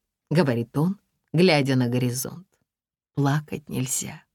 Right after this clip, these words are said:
За последние два года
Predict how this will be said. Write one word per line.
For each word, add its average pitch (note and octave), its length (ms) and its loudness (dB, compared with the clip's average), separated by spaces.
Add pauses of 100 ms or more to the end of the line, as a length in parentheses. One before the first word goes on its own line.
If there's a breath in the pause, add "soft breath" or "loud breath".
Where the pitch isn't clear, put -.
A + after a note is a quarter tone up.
(1040)
За D#3 160 2
последние C3 640 2
два B2 240 -2
года C3 400 -4